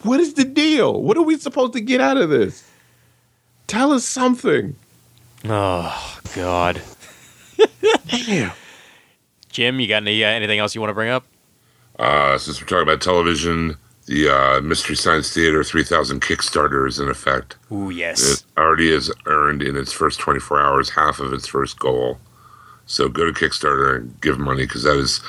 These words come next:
Speaker 3: the finest spectacle ever created by humankind.
Speaker 2: <laughs>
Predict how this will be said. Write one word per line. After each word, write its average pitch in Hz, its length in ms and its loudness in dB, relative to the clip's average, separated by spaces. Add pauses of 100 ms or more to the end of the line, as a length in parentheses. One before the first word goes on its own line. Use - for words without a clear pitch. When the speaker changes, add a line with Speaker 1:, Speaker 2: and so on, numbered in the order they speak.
(360)
Speaker 3:
the 92 60 0
finest 85 420 0
spectacle - 480 0
ever 71 180 2
created 71 360 0
by 67 140 2
humankind. 64 1120 -6
Speaker 2:
<laughs> - 40 -20